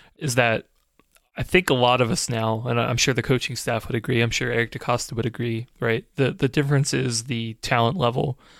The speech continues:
on this roster, particularly on offense. I mean, you know, let's face it, from, like, a, a, a per season perspective, you, I mean, you stack up the, the greatest season from Joe Flacco, and I'm, like, one of the biggest Joe Flacco truthers out there. Like, you stack it up against Lamar's twenty nineteen M V P season,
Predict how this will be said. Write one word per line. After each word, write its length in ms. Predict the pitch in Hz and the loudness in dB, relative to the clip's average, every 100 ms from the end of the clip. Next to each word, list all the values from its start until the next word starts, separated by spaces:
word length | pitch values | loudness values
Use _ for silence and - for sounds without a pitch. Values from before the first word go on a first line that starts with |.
| - - | -20 -2
on 140 | 123 113 | 0 0
this 180 | 110 | 0
roster, 520 | 127 113 117 - 143 123 _ _ - | 2 2 0 -2 -4 -6 _ _ -4
particularly 500 | 127 135 135 131 123 | 0 2 4 4 4
on 240 | 113 110 | 4 0
offense. 640 | 120 113 - 151 151 - - - - - - _ | 2 0 0 -4 0 -2 -2 -18 -20 -20 -20 _
I 100 | 120 | -4
mean, 360 | 120 120 113 107 _ _ _ _ _ _ | 0 2 0 -4 _ _ _ _ _ _
you 60 | - | -2
know, 140 | 117 | 0
let's 220 | 113 131 - | 2 2 4
face 260 | - - | 4 4
it, 500 | 123 123 - - - | 2 0 -6 -18 -12
from, 220 | - 143 | 2 6
like, 220 | 131 127 127 | 6 6 6
a, 680 | 120 117 - 147 - - - _ | 6 4 2 -2 -4 -14 -18 _
a, 40 | |
a 20 | - | 4
per 260 | - 156 | 6 6
season 440 | 139 - 143 127 123 | 4 4 4 4 0
perspective, 680 | 123 - 123 - 123 117 | -2 0 -2 2 0 0
you, 140 | 117 143 | -2 0
I 60 | |
mean, 120 | 131 165 | 0 2
you 80 | |
stack 380 | 139 - 127 123 | 0 2 0 2
up 240 | 123 117 - | 0 0 0
the, 300 | 117 113 117 | 2 2 -2
the 100 | 120 | -2
greatest 340 | 127 123 120 | 0 2 0
season 300 | - 117 120 | -2 -2 -4
from 160 | - 110 | -6 0
Joe 160 | 117 | 0
Flacco, 460 | - 117 113 123 117 | 2 0 2 2 4
and 100 | 123 | 4
I'm, 160 | 127 | 2
like, 160 | 127 120 | 4 4
one 140 | 127 | 4
of 60 | 120 | 4
the 40 | |
biggest 300 | 113 127 120 | 2 2 2
Joe 140 | - 117 | 2 2
Flacco 340 | 120 113 117 | 2 2 0
truthers 400 | - 120 123 110 | -2 -2 -2 0
out 180 | 113 113 | 0 0
there. 220 | 131 131 | 0 -2
Like, 180 | 131 117 | -4 -4
you 60 | 131 | 2
stack 280 | - 135 | 4 4
it 80 | 131 | 2
up 140 | 117 123 | 0 0
against 320 | 120 117 - | -4 -6 -6
Lamar's 380 | 113 110 107 - | -4 -4 -4 -4
twenty 280 | 123 117 | -4 -4
nineteen 540 | 113 117 117 123 117 123 | -4 -6 -6 -6 -6 -4
M 140 | 139 | -4
V 100 | 117 | -4
P 180 | 117 127 | -4 -4
season, 480 | - 147 139 151 | -2 -4 -4 -8